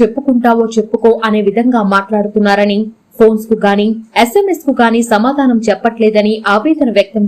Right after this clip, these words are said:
చేశారు. అలాగే కోఆర్డినేటర్ వ్యవస్థ ఉండకూడదని, డైరెక్ట్ గా ప్రొడక్షన్ కార్యాలయం వాళ్ళే పిలవాలని,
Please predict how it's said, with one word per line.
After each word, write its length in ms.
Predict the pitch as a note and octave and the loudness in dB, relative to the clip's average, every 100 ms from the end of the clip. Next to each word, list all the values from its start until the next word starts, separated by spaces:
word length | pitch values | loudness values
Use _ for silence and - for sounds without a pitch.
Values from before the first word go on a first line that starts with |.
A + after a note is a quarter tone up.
| G#3 | 0
చేశారు. 400 | G3+ G#3 G3+ F#3 - _ _ _ G3 | 0 0 0 -2 -8 _ _ _ 0
అలాగే 280 | G#3+ G#3+ A3 G#3+ | 2 2 0 2
కోఆర్డినేటర్ 580 | G#3 G#3 G#3+ G#3 G#3+ F#3+ | 2 2 0 0 0 0
వ్యవస్థ 300 | G3+ G#3 G#3 | 0 0 -2
ఉండకూడదని, 720 | G#3+ F#3 G3+ G#3 G3+ F#3+ G3+ G#3+ A3 - - | -2 0 0 2 0 2 0 -2 -4 -14 -2
డైరెక్ట్ 380 | A#3 D#4 F#4 D4 C4 | 0 2 0 -2 0
గా 60 | |
ప్రొడక్షన్ 500 | B3+ G#3+ A3+ - A#3+ | 0 0 -2 -2 -2
కార్యాలయం 500 | A3+ F#3+ G#3 G#3+ G#3+ G#3 | 0 0 0 0 0 2
వాళ్ళే 220 | G#3 G#3+ G#3 | 2 0 -2
పిలవాలని, 500 | G3+ G#3+ A3+ G#3+ G3+ | -2 -2 0 0 0